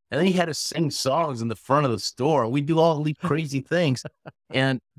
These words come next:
Speaker 1: it was so much fun. For three years, we had almost zero turnover, okay?
Speaker 2: Wow.
Speaker 1: And this is forty-five years ago, and, or forty years ago, and, uh, we still keep in touch.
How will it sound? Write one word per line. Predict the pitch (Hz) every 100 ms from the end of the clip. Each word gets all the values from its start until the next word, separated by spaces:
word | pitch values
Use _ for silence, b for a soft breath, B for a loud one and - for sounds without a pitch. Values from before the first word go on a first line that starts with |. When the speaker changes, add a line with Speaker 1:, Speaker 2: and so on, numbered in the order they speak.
| _
Speaker 1:
it | -
was | 160 170
so | - 202
much | 202 208
fun. | - 165 190 117 117 143
For | - - 131
three | - - 165
years, | 190 175 190 123 101 - -
we | 120
had | 117 120 123 120 - _
almost | - 127 123 117 101
zero | 107 139 135
turnover, | 127 - 139 117 - _ _ _
okay? | 82 - 107 139
Speaker 2:
Wow. | 120 120 117 107 92
Speaker 1:
And | 110 107 123
this | -
is | 180 - _ _ -
forty-five | 151 156 - 151 147
years | 127 143 120
ago, | 98 80 71 92 - _ _ - 113
and, | 110 104 101
or | 101
forty | - 147 139
years | 104 98 90
ago, | 95 92 101 117 _ _ _
and, | 117 120 117 110
uh, | 110 -
we | 127
still | 156 -
keep | - 113 127
in | 135
touch. | - -